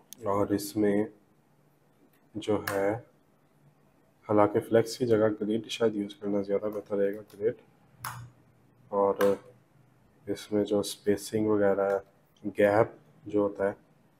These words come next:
वो define किया जा सकता है, let's say थ्री कह दिया तो वो हो जाएगा। और इसकी जो direction है वो define, या फिर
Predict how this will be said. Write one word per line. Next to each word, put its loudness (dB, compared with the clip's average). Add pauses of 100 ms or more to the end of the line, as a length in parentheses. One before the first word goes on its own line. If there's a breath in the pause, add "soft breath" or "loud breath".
(340)
वो 4
define 2
किया 6
जा 4
सकता -4
है, 0
let's -6
say -2 (640)
थ्री 2
कह 4
दिया 2
तो -8 (420)
वो 4
हो 10
जाएगा। 2
और 0
इसकी -10
जो -4
direction -4
है -2 (680 soft breath)
वो 4
define, 0
या 0
फिर -4